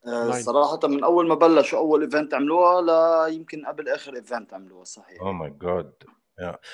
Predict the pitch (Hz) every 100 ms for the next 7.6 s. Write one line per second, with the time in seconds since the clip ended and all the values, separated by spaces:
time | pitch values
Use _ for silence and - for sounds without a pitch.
0 | - - 135 - 143 180 185 180 - 165
1 | 180 180 107 104 117 101 101 92 - 107
2 | 85 101 - 95 92 92 - 92 90 90
3 | 85 85 82 82 82 87 90 82 - -
4 | _ _ _ _ 82 92 92 78 76 -
5 | 120 110 110 113 110 113 110 107 - -
6 | - 113 - 123 143 156 151 151 156 156
7 | 143 - _ 160 156 151